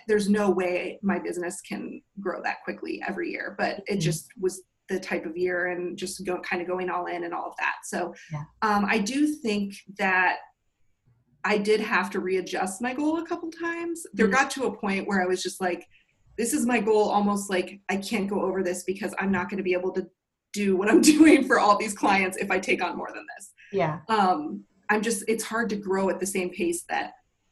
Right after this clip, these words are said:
Speaker 1: um, staff-wise that I'm growing with clients. So that's
Speaker 2: Mm-hmm.
Speaker 1: been a challenge.
Speaker 2: Yeah.
Speaker 1: So I think I kind of did set a goal for myself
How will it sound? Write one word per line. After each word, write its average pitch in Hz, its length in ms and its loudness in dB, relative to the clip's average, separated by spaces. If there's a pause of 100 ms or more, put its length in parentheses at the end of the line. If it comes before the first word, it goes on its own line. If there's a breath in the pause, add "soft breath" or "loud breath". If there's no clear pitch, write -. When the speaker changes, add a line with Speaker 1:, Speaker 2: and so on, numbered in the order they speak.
(140)
Speaker 1:
um, 190 240 -2
staff-wise - 840 -4
that - 180 0
I'm 185 160 -6
growing 170 600 -4
with 170 160 -10
clients. - 720 -10
So 190 140 -2
that's 190 260 0
Speaker 2:
Mm-hmm. 160 40 -6
Speaker 1:
been 202 100 -2
a 170 60 -2
challenge. 190 520 -4
Speaker 2:
Yeah. 196 80 -8 (340 loud breath)
Speaker 1:
So 220 160 -2
I 214 120 2
think 233 240 -2
I 208 80 0
kind 262 280 -4
of 202 100 0
did 190 240 -2
set 185 260 -2
a 190 60 -4
goal 185 340 -2
for 208 100 -4
myself 196 380 0